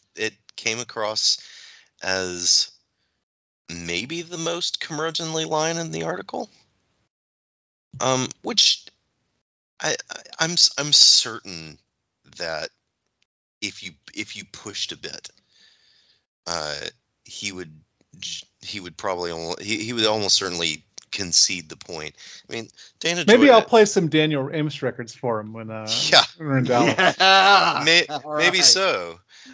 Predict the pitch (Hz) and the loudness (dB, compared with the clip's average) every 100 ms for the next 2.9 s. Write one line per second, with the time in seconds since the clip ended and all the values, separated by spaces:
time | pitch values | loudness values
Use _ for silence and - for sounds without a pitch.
0 | 120 131 131 - 123 127 - - 214 - | -14 -8 -8 -8 -10 -10 -12 -16 -20 -16
1 | 233 294 302 202 170 - - 143 165 - | -8 -4 -4 -4 -4 -2 -4 -8 -14 -14
2 | - 202 - - 143 185 175 131 - | -8 -2 -2 -4 -6 -4 -2 -2 -4